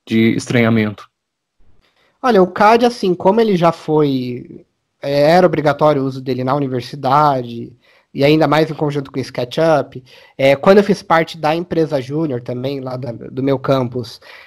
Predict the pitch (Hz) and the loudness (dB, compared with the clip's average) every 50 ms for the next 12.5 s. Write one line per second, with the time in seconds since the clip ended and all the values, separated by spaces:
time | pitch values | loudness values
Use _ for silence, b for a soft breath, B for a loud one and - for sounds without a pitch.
0 | B B B 123 123 127 123 113 113 110 110 110 110 - - - - 131 147 165 | B B B 2 4 4 4 4 2 0 -2 -6 -8 -10 -10 -6 0 2 2 4
1 | 175 165 143 131 127 123 113 - _ _ _ - 131 135 143 160 156 139 147 139 | 4 4 2 2 0 -4 -8 -12 _ _ _ -14 -8 -6 -4 -4 -2 0 0 0
2 | 143 139 - - - 143 139 143 147 160 165 165 - - 131 123 120 117 113 - | 0 0 -2 -2 -4 -2 -2 0 -2 -2 -2 -4 -8 -10 -10 -8 -10 -10 -12 -10
3 | - 120 143 165 160 - 147 - 135 135 143 143 143 135 127 135 151 147 - - | -4 -2 0 0 0 -2 -4 0 2 4 4 4 2 0 -2 -4 -4 -4 -4 -4
4 | 143 131 - - 151 151 160 156 143 - - 131 127 131 b b b b b b | -6 -6 -4 -4 -2 0 0 0 0 -2 -6 -12 -12 -12 b b b b b b
5 | b b - 135 131 127 127 127 127 123 123 123 123 123 127 - _ _ _ b | b b -6 -4 -2 0 0 0 0 0 0 0 -2 -2 -6 -8 _ _ _ b
6 | b b b b 185 208 214 196 180 - - - 180 170 170 160 139 131 - 147 | b b b b 6 8 8 8 6 4 2 2 4 4 4 4 2 -2 -6 -6
7 | 147 139 - 151 165 156 - 160 143 139 139 127 - - - 139 139 131 131 123 | -6 -6 -6 -6 -8 -6 -6 -8 -8 -8 -10 -12 -10 -6 -2 0 0 0 -2 -4
8 | 117 123 113 120 - _ _ _ _ _ _ _ - 160 156 151 156 151 139 131 | -8 -10 -14 -14 -16 _ _ _ _ _ _ _ -4 -4 -2 -2 0 0 -2 -2
9 | 139 127 - - - 147 143 143 139 131 - 135 127 127 - - 160 185 180 170 | -4 -6 -8 -6 -2 0 0 0 0 -2 -6 -10 -10 -6 -2 0 2 2 2 0
10 | 143 123 110 110 _ _ _ _ _ _ _ _ _ _ - - 139 139 127 127 | -4 -8 -14 -16 _ _ _ _ _ _ _ _ _ _ -16 -12 -10 -8 -6 -6
11 | 127 127 127 127 127 123 120 127 - - - - _ _ _ _ _ - 254 196 | -6 -6 -6 -6 -6 -8 -8 -8 -8 -10 -12 -14 _ _ _ _ _ -20 -18 -16
12 | 165 - - 180 185 180 - 220 226 | -6 0 2 2 2 2 0 -4 -4